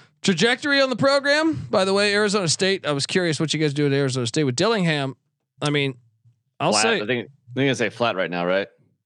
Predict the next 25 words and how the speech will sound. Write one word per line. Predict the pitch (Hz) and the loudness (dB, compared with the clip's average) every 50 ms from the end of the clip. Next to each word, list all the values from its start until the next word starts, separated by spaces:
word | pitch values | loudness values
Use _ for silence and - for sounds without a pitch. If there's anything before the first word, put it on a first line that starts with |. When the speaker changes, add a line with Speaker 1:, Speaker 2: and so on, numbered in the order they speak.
| _ _ _ _ _ _ _ - | _ _ _ _ _ _ _ -4
Speaker 1:
No, | 160 208 269 302 | -2 -2 0 0
I | 311 277 247 | 0 0 -2
think | 220 269 262 | -2 -4 -2
they | 226 214 196 | -2 -2 0
got | 165 185 196 190 160 | 0 0 -2 0 0
one | 175 180 180 180 180 | -2 0 0 0 0
guy | 165 170 170 170 | 0 0 0 2
that, | 160 156 151 139 - | 0 0 -2 -2 -2
you | - 160 165 | -2 -2 0
know, | 165 147 | 2 2
he's | 156 170 170 | 2 2 2
an | 160 | 0
A | 143 135 151 156 156 | 0 0 0 0 0
S | 151 135 - | 0 0 0
U | 151 139 | -2 -2
grad. | 123 117 123 123 120 117 113 110 - 143 - _ _ _ _ _ - | -2 -2 -2 0 0 -2 -4 -6 -8 -12 -16 _ _ _ _ _ -4
Speaker 2:
Yeah. | 104 107 110 113 117 117 - - _ _ _ _ - | 0 0 2 0 0 -4 -12 -18 _ _ _ _ -10
Speaker 1:
So | - - 160 151 | -4 -2 -2 0
I'm | 156 180 | 0 0
gonna | 196 185 | 0 0
say, | 160 - 170 147 139 131 - | 0 0 0 0 0 -2 -4
I'm | - 143 | -6 -6
gonna | 165 160 | -4 -4
say | 139 - 131 85 | -2 -2 -2 -2
up. | 90 131 117 - - | -2 -4 -6 -8 -12